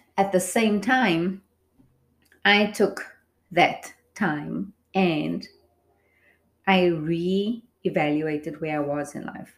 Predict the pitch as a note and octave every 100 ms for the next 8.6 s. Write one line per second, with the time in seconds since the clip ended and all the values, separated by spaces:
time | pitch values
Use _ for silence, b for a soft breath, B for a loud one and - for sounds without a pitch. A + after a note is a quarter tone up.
0 | - F#3+ A3 C#4+ C4+ A#3 G3+ G3 F#3+ F#3+
1 | B3 A3+ A3 - F3+ D#3 D3+ E3+ A#3 -
2 | b b b b b - G3 F#3 F#3+ A3
3 | A3 G#3 F3+ E3+ F3 D#3+ - D3+ D#3 D3+
4 | - - D#3 D#3 D#3 D#3 D#3 _ - -
5 | B3 A#3+ A#3+ A#3+ A#3 A#3+ C#4+ B B B
6 | B B - _ _ _ _ - C#5+ -
7 | - D#4+ - A#3 G#3 F#3 F#3 - F#3+ E3+
8 | E3+ E3 - D3 D3 D3+